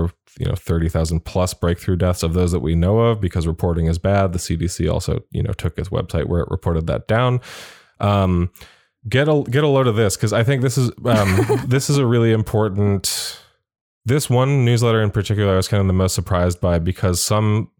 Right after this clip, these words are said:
specific lines emerge here that I didn't remember happening quite as early, but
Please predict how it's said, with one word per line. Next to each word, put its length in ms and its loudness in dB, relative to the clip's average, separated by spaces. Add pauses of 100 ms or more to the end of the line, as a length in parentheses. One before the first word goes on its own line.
(140)
specific 560 -2
lines 380 2
emerge 380 2
here 240 0
that 280 0
I 440 2 (560)
didn't 220 2
remember 340 2
happening 440 0
quite 320 -2
as 240 0 (240)
early, 600 2 (260)
but 260 -2